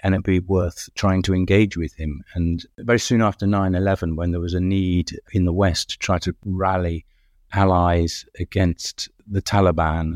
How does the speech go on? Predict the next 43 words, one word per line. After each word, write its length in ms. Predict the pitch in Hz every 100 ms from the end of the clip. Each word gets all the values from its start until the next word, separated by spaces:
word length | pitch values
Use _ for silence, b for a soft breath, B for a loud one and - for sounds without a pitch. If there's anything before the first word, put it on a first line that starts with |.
| -
and 180 | 82 82
against 360 | 95 85 -
terrorism, 640 | - 90 82 73 - 73 - _ _ _ _ _
uh, 140 | 98 92
there 100 | 92
was 140 | 90
a 20 |
decision 380 | 85 85 98 90
made 240 | 90 87 85
by 260 | 85 80 -
Tony 220 | 95 87
Blair 280 | 85 87 85
that 140 | 85
he 140 | 90 90
would 180 | 87
actually 340 | 95 - 90 85 -
fly 460 | - 95 90 90 87
to 140 | -
Damascus 720 | - 78 78 - - 71 - -
and 220 | 80 82
to 280 | - 82 78 - _ _ 92
meet 260 | 95 -
with 220 | 80 67
Assad. 480 | - - 76 71 73
And 200 | 78 80 -
he 100 | -
took 260 | 90 95 -
quite 160 | 95
a 60 | 85
few 260 | 92 82 80 _ _ _ _ _ -
journalists 500 | 101 95 85 - 87
with 120 | 85
him. 140 | 82
And 260 | 80 90 90 _ _
I 60 | 92
was 120 | 90
fortunate 420 | - - - 92
to 60 | -
be 80 | 95
one 180 | 87 95
of 140 | 73
those. 360 | 76 78 78 -
And 200 | 87